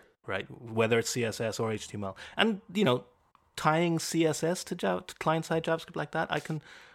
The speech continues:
eh, I can kinda see it 'cause, you know, it's, it's one of, it's a presentation layer rather than behavioral, but okay, I get it.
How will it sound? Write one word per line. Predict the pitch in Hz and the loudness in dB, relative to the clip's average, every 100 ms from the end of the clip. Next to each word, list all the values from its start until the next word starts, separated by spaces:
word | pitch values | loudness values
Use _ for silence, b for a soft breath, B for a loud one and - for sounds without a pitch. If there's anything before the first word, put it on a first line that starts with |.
| _ | _
eh, | |
I | 440 440 403 | 2 2 0
can | 320 | 0
kinda | 180 170 | 2 2
see | - 131 | 0 -2
it | 131 | 0
'cause, | 139 123 - | -4 -6 -8
you | 120 | -6
know, | 104 | -8
it's, | - | -8
it's | 123 - - - | -12 -10 -18 -10
one | 147 139 | -6 -6
of, | 123 | -8
it's | - - | -10 -6
a | 147 | -2
presentation | - 202 165 - 170 160 170 156 | 4 4 4 2 2 2 2 2
layer | 160 | 4
rather | 151 143 139 | 4 2 0
than | 127 | -2
behavioral, | 139 139 | -2 -2
but | 160 | -2
okay, | 196 143 | 0 2
I | 135 | 2
get | 127 | 2
it. | 113 | 0